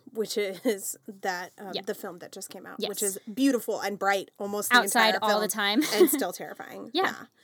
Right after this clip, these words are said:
Speaker 1: And we do get, like, those scenes where they're in Scotland in the Cold War training
Speaker 2: Mm-hmm.
Speaker 1: base. Those are beautiful when they're outside, bright, really light. But the,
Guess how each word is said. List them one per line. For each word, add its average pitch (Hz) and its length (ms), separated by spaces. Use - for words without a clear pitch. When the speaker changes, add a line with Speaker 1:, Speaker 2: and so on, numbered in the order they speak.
Speaker 1:
And 302 120
we 392 80
do 392 240
get, 302 200
like, 220 220
those 233 180
scenes 277 320
where 240 100
they're 220 200
in 196 80
Scotland 190 640
in 190 240
the 180 400
Cold 190 280
War 190 200
training 185 520
Speaker 2:
Mm-hmm. 240 160
Speaker 1:
base. - 200
Those 208 280
are 190 180
beautiful 214 420
when - 120
they're - 180
outside, 175 500
bright, 147 380
really 214 600
light. 165 340
But 185 260
the, 170 320